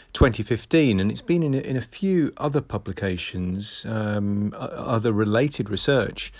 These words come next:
uh, twenty sixteen, twenty seventeen, and so on. It's in a few geography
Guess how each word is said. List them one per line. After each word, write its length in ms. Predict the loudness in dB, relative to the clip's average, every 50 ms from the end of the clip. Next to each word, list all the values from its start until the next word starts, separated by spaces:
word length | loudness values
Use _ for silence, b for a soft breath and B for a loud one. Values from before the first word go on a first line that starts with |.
| B B B B B B B -4
uh, 260 | -2 0 2 2 0
twenty 240 | 0 -2 -4 -4 -2
sixteen, 380 | -4 -6 -8 -6 -4 -4 -4
twenty 180 | -2 -2 -4 -4
seventeen, 720 | -4 -2 -4 -2 -2 -2 -2 -2 -2 -2 0 0 0 -2
and 140 | -2 -4 -8
so 220 | -6 -4 -2 -2 -2
on. 100 | -2 -4
It's 160 | -4 -6 -8
in 80 | -10
a 40 | -10
few 180 | -8 -6 -8 -6
geography 580 | -6 -6 -8 -8 -10 -12 -8 -6 -6 -6 -8